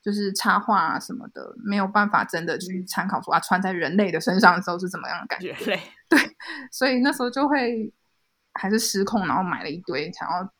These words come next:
Speaker 1: 搭配各种不同的方式这样子。对啊，后来都靠二手，二手衣，就比如说摆在虾皮上啊，卖掉这样子。
Speaker 2: 嗯，这也是一招啊。
Speaker 1: 对，但是那确实就会比你刚，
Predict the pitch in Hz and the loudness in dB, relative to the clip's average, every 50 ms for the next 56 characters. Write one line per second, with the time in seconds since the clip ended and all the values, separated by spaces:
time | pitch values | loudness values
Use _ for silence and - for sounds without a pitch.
0 | _ _ _ _ 202 170 175 196 - 202 175 - - 190 170 190 185 - - 180 | _ _ _ _ 2 2 2 2 0 -2 -2 0 -2 -4 -2 -4 -8 -10 -8 -8
1 | 196 185 - - 190 - - - - 190 - - - - - - - - 247 214 | -8 -8 -8 -10 -12 -12 -12 -10 -10 -12 -12 -12 -14 -16 -20 -20 -20 -16 -16 -16
2 | 214 - _ 247 254 _ _ _ _ _ _ _ _ _ _ _ 165 156 - - | -16 -16 _ -20 -20 _ _ _ _ _ _ _ _ _ _ _ -14 -12 -10 -10
3 | - - - - - - - 262 254 - _ _ _ _ - 262 208 185 190 180 | -10 -12 -12 -12 -14 -14 -14 -14 -16 -16 _ _ _ _ 0 2 2 2 2 2
4 | 185 180 - - 240 208 180 156 - 208 196 180 202 - 160 - - - - - | -2 -2 2 4 4 6 6 4 2 0 0 -2 -2 -4 -6 -8 -8 -10 -14 -6
5 | _ 208 202 190 - 160 - - - 156 160 - - 185 185 170 170 180 175 175 | _ -2 -2 0 -2 -6 -8 -8 -8 -10 -10 -10 -10 -10 -10 -10 -8 -8 -8 -8
6 | 180 - _ _ _ _ - 139 - 190 185 165 165 190 - 165 120 - - - | -8 -10 _ _ _ _ -2 -2 -2 -2 -4 -4 -4 -4 -2 -4 -4 -4 -6 -14
7 | - - - - - - - - - - - - - - - - _ - - - | -14 -10 -10 -10 -10 -12 -16 -16 -18 -16 -12 -10 -10 -10 -10 -14 _ -14 -14 -14
8 | - 220 - - - 220 214 208 - - _ _ _ _ _ _ _ 196 185 190 | -14 -16 -18 -18 -14 -14 -14 -14 -14 -20 _ _ _ _ _ _ _ -12 -12 -10
9 | 190 190 190 190 196 208 - 220 175 151 151 165 170 165 165 - 151 143 147 143 | -10 -12 -12 -14 -14 -14 -12 -12 -12 -12 -10 -12 -14 -14 -12 -10 -8 -6 -4 -4
10 | 143 139 131 127 131 - _ _ _ _ _ - 294 254 - - 285 294 302 349 | -4 -6 -8 -10 -14 -18 _ _ _ _ _ 0 2 2 4 4 2 2 2 0
11 | 359 330 330 320 - - 349 269 226 220 233 247 254 254 254 214 202 190 180 185 | -2 -2 -2 -2 0 0 0 2 0 0 2 0 0 2 0 0 0 0 -2 0
12 | - 185 190 202 202 | 0 2 2 2 0